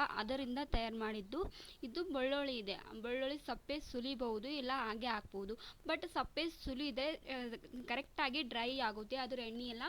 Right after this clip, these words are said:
ಸರಿಯಾಗಿ ಹೀರ್ಕೊಳ್ಳುತ್ತೆ. ಅದ್ರ, ಆ, but ಜಜ್ಜಿ ಹಾಕಿದ್ರೆ ಜಾಸ್ತಿ ಎಣ್ಣೆ ಇದು ಹೋಗ್ಬಿಡುತ್ತೆ, ಅದಕ್ಕಾಗಿ ಜಜ್ಜಿ ಹಾಕ್ಬಾರ್ದು.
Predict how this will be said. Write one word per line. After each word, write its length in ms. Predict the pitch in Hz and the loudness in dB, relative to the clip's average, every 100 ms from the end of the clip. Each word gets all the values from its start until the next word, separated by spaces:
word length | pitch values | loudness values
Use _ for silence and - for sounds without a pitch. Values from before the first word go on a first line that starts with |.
| 392 - - - - | -2 -6 -16 -10 -4
ಸರಿಯಾಗಿ 500 | 240 247 240 233 381 | 0 0 0 0 -2
ಹೀರ್ಕೊಳ್ಳುತ್ತೆ. 1080 | - 262 269 240 220 202 - 202 - - - | 0 -2 0 0 0 0 -2 -6 -6 -12 -8
ಅದ್ರ, 260 | 240 269 277 277 269 262 | -4 0 2 4 6 6
ಆ, 160 | 254 247 | 4 2
but 340 | 254 247 269 | 0 0 0
ಜಜ್ಜಿ 340 | 226 262 247 | 2 0 2
ಹಾಕಿದ್ರೆ 380 | 349 302 269 330 | 2 2 0 -2
ಜಾಸ್ತಿ 420 | 311 262 262 302 | 2 2 0 0
ಎಣ್ಣೆ 260 | 285 240 269 | 2 2 2
ಇದು 420 | 285 262 233 247 | 2 0 -2 0
ಹೋಗ್ಬಿಡುತ್ತೆ, 480 | 254 262 233 214 233 | 2 0 0 -2 -2
ಅದಕ್ಕಾಗಿ 360 | 220 226 254 269 | -4 -4 -4 -4
ಜಜ್ಜಿ 260 | 226 214 | -4 -4
ಹಾಕ್ಬಾರ್ದು. 580 | 233 208 208 190 262 427 | -6 -4 -6 -4 -4 -6